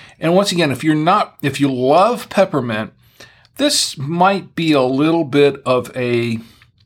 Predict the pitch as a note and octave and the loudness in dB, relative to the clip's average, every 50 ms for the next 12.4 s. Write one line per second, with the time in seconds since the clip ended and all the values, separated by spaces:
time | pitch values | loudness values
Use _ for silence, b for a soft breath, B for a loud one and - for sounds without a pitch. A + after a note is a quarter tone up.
0 | _ _ _ _ _ _ _ _ - - - _ - D3+ C#3 B2+ D3 C#3+ - - | _ _ _ _ _ _ _ _ -20 -20 -16 _ -2 -2 2 2 2 2 2 -2
1 | C#3+ - - D3 C#3 C#3 D3+ D3+ C#3+ - D3 - - - D3+ C#3 A#2+ A2+ G#2 - | -4 -2 -2 -2 0 0 -2 -4 -4 -2 -4 -4 -2 2 0 2 2 0 -2 -2
2 | - C#3 C#3+ D#3 D#3 B2+ B2 A#2+ - F#3 F3 F3 E3 D3 A#2+ - - C#3 C3+ B2+ | -2 0 2 2 0 0 -2 -6 -4 -4 -2 -2 -4 -4 -4 -2 0 0 -2 -2
3 | - _ _ - - C3+ C3+ D3+ C#3+ - - - - - C#3 C3+ C3+ C#3 D3 D#3 | -4 _ _ -4 -2 0 0 0 -2 -2 -4 -4 -4 0 2 2 4 4 4 2
4 | D3 B2+ - C3 C#3 C3+ C3+ - - C3 C3+ C#3+ C3+ - - C#3 C#3 C#3 C3+ B2+ | 0 -2 0 0 0 0 0 -2 -2 0 0 0 -2 -2 -2 0 0 0 0 0
5 | C3 C#3 D3+ D#3 B B B B B B B C#3+ C#3+ - - - - D3+ D3+ E3 | 0 0 0 0 B B B B B B B -2 -2 0 -2 -2 0 2 2 2
6 | G3+ F#3+ - - D3 A#2 B2 B2 A#2+ A2+ A2+ A#2 A2+ A2+ - B2 - - B2 A2+ | 2 0 0 -2 -2 -2 -2 -4 -4 -2 -2 -4 -4 -2 -2 -4 -2 -2 -4 -4
7 | A2+ A2 F#2+ - G#2+ C3 D#3+ E3 - - A2 - _ - A#2 C3 C3+ C#3+ B2+ A2+ | -4 -6 -6 -2 0 0 0 0 -2 -4 -8 -10 _ -6 -4 -2 2 2 0 0
8 | A#2 - B2+ A#2 - C3 A2 B2 B2 B2 A2+ A2+ - - C3 A#2+ A2+ A2+ A2 G2 | 0 -2 -2 -2 -2 -2 0 2 2 2 0 0 -4 -6 -4 -4 -4 -6 -6 -6
9 | F#2+ - - - - - - A#2 G#2+ G#2 - - - - - - - - A#2+ A2+ | -6 -10 -10 -10 -8 -6 -4 -4 -4 -4 -6 -10 -8 -6 -6 -4 -4 -4 -4 -4
10 | A2 - - - - - - A#2 A#2 A#2+ - - - - - - - E3+ - _ | -4 -6 -8 -14 -14 -12 -12 -12 -12 -10 -4 -2 -2 -2 -2 -6 -6 -6 -6 _
11 | - F3+ - - - - E3 G#3 A3+ A3+ G#3+ F3+ - - - G#3 G3+ E3 C#3 E3 | -6 -6 -6 -6 -14 -16 -10 -8 -4 -4 -4 -4 -4 -4 -2 -2 -2 -2 -2 0
12 | E3 F3 E3 D3 B2+ A#2 A2 | 2 2 4 4 2 0 -4